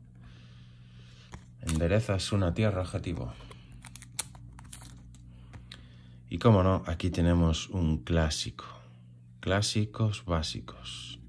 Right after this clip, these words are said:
Este es uno de ellos. Claro. Este está más tocado.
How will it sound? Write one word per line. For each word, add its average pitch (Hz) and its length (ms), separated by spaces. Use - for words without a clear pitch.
Este 82 400
es - 180
uno 71 180
de 52 160
ellos. - 460
Claro. - 320
Este 80 320
está - 420
más - 300
tocado. - 520